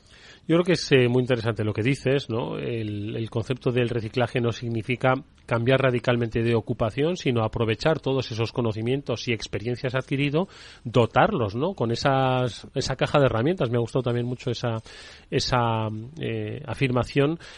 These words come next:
que nos permita aprovechar todo, pues eso, aumentar nuestras capacidades, ¿no? Entiendo que esta, además estas herramientas pasan,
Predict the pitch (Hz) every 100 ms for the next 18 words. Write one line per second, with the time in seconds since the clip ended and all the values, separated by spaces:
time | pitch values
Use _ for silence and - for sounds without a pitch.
0 | - - 127 - 110 123 165 139 107 -
1 | _ _ _ - _ - 113 117 98 -
2 | 131 - 165 156 180 220 - - - 139
3 | 165 - 127 117 107 107 175 190 147 135
4 | 117 - 110 104 - 110 170 147 113 185
5 | 156 202 196 - 151 123 139 160 - 170
6 | 113 113 117 123 156 - 127 139 147